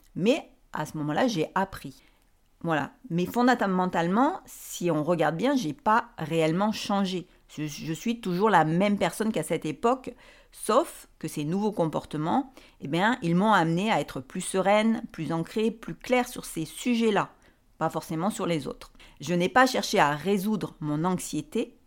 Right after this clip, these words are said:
mais j'ai cherché qu'est-ce qui provoquait cette anxiété. C'était mon hyperconsommation et cette recherche constante d'élever mon niveau de vie. Ce n'était pas aligné non plus avec mes vraies valeurs. Et ensuite, j'ai créé une entreprise.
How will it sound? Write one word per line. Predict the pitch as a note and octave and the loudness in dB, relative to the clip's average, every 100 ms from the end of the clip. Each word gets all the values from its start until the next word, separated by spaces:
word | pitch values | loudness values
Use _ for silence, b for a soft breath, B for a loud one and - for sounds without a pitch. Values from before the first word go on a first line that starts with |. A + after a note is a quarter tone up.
| _ _ | _ _
mais | D#3+ F#3 C4 | 0 4 4
j'ai | D#4+ G3+ | 4 -2
cherché | F#3+ F3 - C4+ - _ - | -2 -4 -2 -4 -4 _ -2
qu'est-ce | D4 F#4+ - _ - _ _ | -2 -2 -12 _ -20 _ _
qui | F3+ | -12
provoquait | - - G#3+ F3+ F3+ G3 | -4 2 4 4 -2 -4
cette | - - | -4 -6
anxiété. | C#3 - - - - - b b b | -8 -8 -12 -12 -16 -18 b b b
C'était | - D#3 A#3+ C4+ | -8 -4 2 4
mon | A3+ F3 | 4 2
hyperconsommation | E3+ F#3 - D3+ - D#3+ D3+ - B3 C#4+ B B B - | 0 0 -2 -6 -4 -2 -2 0 -2 -2 B B B -4
et | A3 | -2
cette | A3+ F3+ | 0 0
recherche | - D#3+ - - - | 0 -2 0 -2 -2
constante | - F#3+ - F#3+ G#3+ F#3+ | -4 -4 -2 -2 0 0
d'élever | E3 E3 G#3 | 0 0 0
mon | D#3+ | 0
niveau | E3 G3+ D#3+ | 0 0 -2
de | C#3+ | -6
vie. | C#3 G3 - B B B | -6 -8 -8 B B B
Ce | - | -6
n'était | D#3+ E3 F#3 | -4 0 0
pas | F#3 G#3+ G#3 - | 4 4 2 0
aligné | F3+ F3 F3 E3+ A3+ | 0 2 2 2 2
non | A#3+ G#3 G3 | 2 2 2
plus | F3 - E3+ B3+ - | -2 -8 -8 -8 2
avec | D#3 G3 - | 4 4 0
mes | E3 | -2
vraies | D#3+ F#3+ | 0 0
valeurs. | F3 D#3 - E3+ - _ _ _ b b _ _ | 0 0 -2 -8 -18 _ _ _ b b _ _
Et | F3+ | -2
ensuite, | F#3+ G#3 E4 | 0 0 -2
j'ai | G#3 | -4
créé | - A#3+ | 2 4
une | B3+ | 4
entreprise. | G#3+ - E3+ - - - | 2 -2 -6 -8 -14 -16